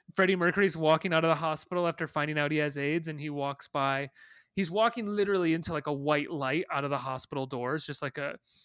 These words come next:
and he's walking by this emaciated person who is a, you know, ostensibly, uh, a, a gay man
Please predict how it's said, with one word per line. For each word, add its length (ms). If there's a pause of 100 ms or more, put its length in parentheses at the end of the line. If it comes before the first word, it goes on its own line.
(220)
and 100
he's 160
walking 380
by 200
this 300 (380)
emaciated 800 (460)
person 400
who 300
is 100
a, 180
you 120
know, 160
ostensibly, 840
uh, 100
a, 560 (340)
a 80
gay 260
man 340